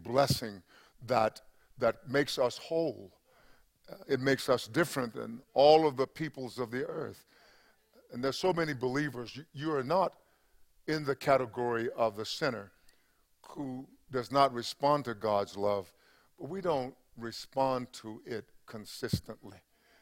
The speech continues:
And I believe that lo-, the Lord wants us to respond to his love consistently. That's very, very important to God,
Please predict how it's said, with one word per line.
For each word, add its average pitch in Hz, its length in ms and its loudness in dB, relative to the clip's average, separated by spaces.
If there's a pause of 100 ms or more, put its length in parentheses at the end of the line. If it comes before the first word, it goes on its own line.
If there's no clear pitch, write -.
(160)
And 127 100 -2
I 151 120 4
believe 143 380 -2
that 123 140 -14
lo-, 120 460 -6
the 117 60 -2
Lord 120 500 2
wants 117 380 -2
us 107 340 -4 (320)
to 123 420 -8 (240)
respond 131 800 2 (140)
to 127 140 -8
his 120 240 0
love 113 480 6 (260)
consistently. 117 1120 -4 (280)
That's 139 260 2
very, 135 420 2
very 120 480 2
important 117 600 -6 (200)
to 107 100 -10
God, 101 420 0